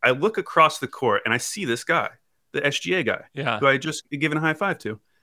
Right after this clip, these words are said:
Speaker 1: And he's in, like, the same seat as me, but on the opposite side, and he is standing up. He's the only one standing up in his section, and he is very aggressively cheering on the Thunder.
Speaker 2: Oh, he's,
Speaker 1: Like
Speaker 2: he, he wants them to win.
Speaker 1: Uh,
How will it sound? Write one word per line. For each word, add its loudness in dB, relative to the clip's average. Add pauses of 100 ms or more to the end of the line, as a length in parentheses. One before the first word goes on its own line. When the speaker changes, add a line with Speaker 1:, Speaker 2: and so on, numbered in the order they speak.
(220)
Speaker 1:
And 6
he's -2
in, 4
like, 2
the -2
same 0
seat -2
as -2
me, 2
but 4
on 2
the 2
opposite 0
side, 4
and -2
he 0
is -2
standing 2
up. 2
He's -2
the 0
only 2
one 0
standing 2
up 0
in 0
his -4
section, -2
and -4
he 0
is 0
very 4
aggressively 2 (300)
cheering 2
on 2
the -2
Thunder. 0 (300)
Speaker 2:
Oh, -2 (260)
he's, -2
Speaker 1:
Like 2
Speaker 2:
he, -2
he -4
wants -2
them -6
to -14
win. -8 (1120)
Speaker 1:
Uh, 6